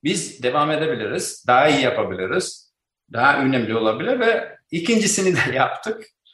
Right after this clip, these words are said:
Ondan sonra, e, e, bir sinema daha kattık. Ondan sonra üçüncüsünü kattık. Pandemi, e, e, bir yıl pandemi, pandemiden önce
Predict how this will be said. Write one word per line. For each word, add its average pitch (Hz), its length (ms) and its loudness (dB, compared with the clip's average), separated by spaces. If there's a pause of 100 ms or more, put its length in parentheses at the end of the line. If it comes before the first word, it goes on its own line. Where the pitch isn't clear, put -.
(300)
Ondan 151 360 2
sonra, 143 580 0
e, 120 60 -4 (460)
e, 117 40 -10 (1300)
bir 165 300 0
sinema 165 380 2
daha 151 220 6
kattık. - 640 -2 (880)
Ondan 143 300 4
sonra 165 380 4
üçüncüsünü 175 600 0
kattık. 160 500 -6 (2000)
Pandemi, 190 440 4 (400)
e, 156 40 -4
e, 160 480 4 (540)
bir 165 80 -2
yıl 180 260 4
pandemi, 156 540 0 (100)
pandemiden 143 720 -2
önce 143 520 -2